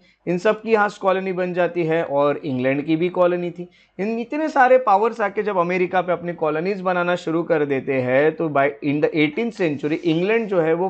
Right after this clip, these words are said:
फ्रांस को यहाँ से बाहर कर देते हैं ईस्टर्न पार्ट से। अब ईस्ट पार्ट से अगर देखा गया तो फ्रांस को बाहर कर दिया जाता, सॉरी, ईस्ट पार्ट्स पे अगर देखा तो फ्रांस को बाहर कर दिया जाता है। ओके, अब फ्रांस तो ईस्ट से बाहर हो जाता है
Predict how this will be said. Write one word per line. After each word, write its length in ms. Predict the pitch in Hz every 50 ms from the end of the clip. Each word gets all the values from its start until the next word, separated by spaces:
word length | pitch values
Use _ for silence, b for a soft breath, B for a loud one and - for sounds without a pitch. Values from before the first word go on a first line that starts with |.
| 180 -
फ्रांस 380 | - 160 151 160 170 180 170 -
को 160 | - 196 180
यहाँ 200 | 160 147 143 143
से 140 | 143 - 151
बाहर 280 | 143 135 131 127 127 127
कर 220 | 127 127 113 110
देते 320 | 107 117 - _ - -
हैं 100 | - - - B B B B B B B B B B B -
ईस्टर्न 420 | 190 208 202 - - 202 185 165 151
पार्ट 300 | - 127 117 113 110 -
से। 160 | - - - _ _ _ _ _
अब 160 | 160 165 170 -
ईस्ट 280 | 220 240 269 262 - -
पार्ट 280 | - 240 220 214 208 196
से 160 | - - 220
अगर 200 | 196 180 202 185 180
देखा 320 | 165 165 156 - 175 165
गया 160 | 147 143 143
तो 120 | 143 180 170
फ्रांस 340 | - 175 170 170 175 170
को 100 | - 208
बाहर 300 | 196 190 185 185 190 196
कर 180 | 190 202 202 185
दिया 280 | 175 185 190 190 180 165
जाता, 300 | 156 139 127 - - _ _ _
सॉरी, 280 | - - 151 131 113 - - _ _ _ -
ईस्ट 220 | 175 196 196 - -
पार्ट्स 320 | - 214 202 196 190 190 -
पे 100 | 202 208
अगर 220 | 180 170 180 175 170
देखा 340 | 165 170 156 - 135 117 117
तो 120 | - 147
फ्रांस 340 | 139 - 156 160 165 165 -
को 120 | - 196
बाहर 240 | 165 160 156 156 160
कर 200 | 151 170 156 147
दिया 240 | 135 139 135 131 123
जाता 280 | 113 110 110 - - 107
है। 120 | 104 - b b b b b b b b b _ _ _ _ _ _ _ _ _ _ -
ओके, 180 | 208 185 - 151
अब 220 | - 165 165 160 -
फ्रांस 360 | - 175 196 220 247 247 - -
तो 60 | 254
ईस्ट 260 | 247 240 226 - -
से 100 | 254 240
बाहर 260 | 214 208 202 208 208
हो 120 | 196 208 208
जाता 280 | 196 190 180 175 175
है 140 | 160 170 233